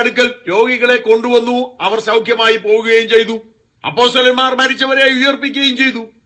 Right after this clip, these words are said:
പക്ഷേ അപ്പോസ്തലന്മാർ ആരോടും വെല്ലുവിളിച്ച് പറഞ്ഞില്ല, നിങ്ങൾ രോഗികളെ കൊണ്ടുപോവാ, അല്ലെങ്കിൽ നിങ്ങൾ മരിച്ചവരെ കൊണ്ടുപോവാ, ഞാൻ ഉയർപ്പിക്കാമെന്ന് പറഞ്ഞില്ല. അതേ ദൈവത്തെ പരീക്ഷിക്കുന്നതിന് തുല്യമാണ്. ഒരിക്കലും നമ്മൾ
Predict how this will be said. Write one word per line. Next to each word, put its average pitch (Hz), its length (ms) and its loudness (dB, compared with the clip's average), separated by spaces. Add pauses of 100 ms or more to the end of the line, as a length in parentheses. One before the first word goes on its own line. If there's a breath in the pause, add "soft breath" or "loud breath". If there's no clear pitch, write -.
(240)
പക്ഷേ 185 180 -2 (100)
അപ്പോസ്തലന്മാർ 233 600 -2 (100)
ആരോടും 247 500 2
വെല്ലുവിളിച്ച് 247 480 -2
പറഞ്ഞില്ല, 240 300 -2 (100)
നിങ്ങൾ 240 180 2 (100)
രോഗികളെ 233 480 -2
കൊണ്ടുപോവാ, 208 320 -2 (640)
അല്ലെങ്കിൽ 247 380 0
നിങ്ങൾ 247 260 -2
മരിച്ചവരെ 254 500 0
കൊണ്ടുപോവാ, 226 300 -2 (120)
ഞാൻ 220 100 2 (100)
ഉയർപ്പിക്കാമെന്ന് 220 800 -2
പറഞ്ഞില്ല. 214 400 -2 (800)
അതേ 240 180 0 (100)
ദൈവത്തെ 247 340 0 (100)
പരീക്ഷിക്കുന്നതിന് 247 800 -4
തുല്യമാണ്. 240 440 -2 (420)
ഒരിക്കലും 208 440 0
നമ്മൾ 220 180 -4